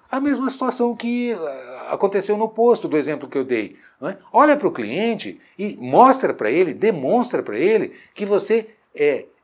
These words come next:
percebeu que ele tá na loja, receba ele, mesmo estando ocupado, né? Olhar pro cliente e cumprimentar já é suficiente pra reter esse cliente ali, pra mostrar pra ele que ele não foi ignorado,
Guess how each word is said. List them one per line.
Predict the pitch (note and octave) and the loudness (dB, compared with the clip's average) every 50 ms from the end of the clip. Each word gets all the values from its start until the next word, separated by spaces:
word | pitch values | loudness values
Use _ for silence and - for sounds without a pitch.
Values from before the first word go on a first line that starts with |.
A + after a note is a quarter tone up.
| _ _ _ | _ _ _
percebeu | - A3+ A3 - - F3 C#3 - A#3 D4 D4+ | 2 2 4 6 4 4 4 4 4 4 4
que | D4 C4+ | 2 2
ele | G#3 D#3+ | 0 2
tá | - D3 | 2 0
na | C3 B2+ G#2+ | 0 0 -2
loja, | G#2+ G#2+ G2+ F#2 F2 - - | 0 0 0 0 -2 -4 -8
receba | - - F3 F#3+ F3+ - - A3 B3 C#4 C#4+ C4+ F#3+ C3+ | -6 -4 -4 -4 -4 -2 0 2 2 4 6 8 6 6
ele, | C#3 C#3+ B2 A2 A2+ | 6 4 0 -2 -4
mesmo | C#3 E3 G#3 B3 C4+ C#4 A3+ A#3 | -4 -2 2 2 4 2 2 -2
estando | A3 - - A3 G#3+ A3 | -4 -4 -2 0 2 0
ocupado, | A3 A3 A3 - F#3 F#3+ G#3+ A#3 A#3 E3+ - - _ _ _ _ _ | 0 0 -4 -6 -4 -4 -2 -4 -4 -6 -10 -16 _ _ _ _ _
né? | - C3 D#3+ E3+ E3+ - _ _ | -10 -8 -8 -8 -10 -14 _ _
Olhar | - F3+ F3 D#3 D#3+ G3+ B3 C4 | 2 2 4 6 8 8 8 8
pro | B3+ A#3+ G3+ | 4 -2 -6
cliente | - F3 D3 C#3+ C#3+ C#3+ B2+ - C3 | -4 -4 -4 -2 -4 -6 -8 -10 -6
e | |
cumprimentar | B2 - A#3+ B3 B3+ A#3 F3+ C#3+ A2 G2 - B2 C#3+ F#3 A3 A#3+ G#3+ - - - _ _ _ _ - | -2 0 0 0 0 -2 -2 -4 -4 -2 -2 0 0 0 0 -2 -2 -4 -8 -14 _ _ _ _ -6
já | A2+ B2+ F#3 F#3+ | 4 6 8 8
é | F#3 G3 A#3 A3+ | 8 8 6 6
suficiente | A3+ - A#3+ A3+ G3+ - - - - B2+ C3 D#3+ G#3 A#3+ A#3+ A#3 - G#2 - - _ _ _ _ | 2 -2 -10 -12 -12 -14 -14 -10 -8 -6 -4 -2 -2 -4 -4 -6 -8 -12 -14 -14 _ _ _ _
pra | - F3 | -2 0
reter | E3+ C#3+ F3 G3+ G3+ - - A#3 C4+ C4+ | 0 2 0 -2 -2 -2 0 2 2 2
esse | C4 - A3 F#3+ | 2 0 -2 -4
cliente | - D#3+ D3+ C#3+ C3+ C3 C#3 | -2 -2 -2 -2 -2 -2 -4
ali, | A#2 A2+ A2+ A2 | -4 -4 -4 -2
pra | A#2 B2+ C#3 | -2 -2 0
mostrar | D3+ D3 - - G#3 G#3+ | 0 -2 -2 -2 -2 -2
pra | G3+ E3+ | 0 0
ele | C#3 D#3 F#3+ A3 A3 E3+ A#2+ - - - _ - | 0 2 2 2 2 0 -2 -8 -12 -20 _ -4
que | G3 | -4
ele | G3+ G3+ | -4 0
não | G3+ A3 A#3+ | 0 0 0
foi | - - G#3 A3+ B3 B3 | 0 2 4 4 4 4
ignorado, | A3 G3 D#3 B2 G#2 G2 F#2+ E2 D#2+ | 0 -2 -2 -2 -2 -2 -4 -4 -8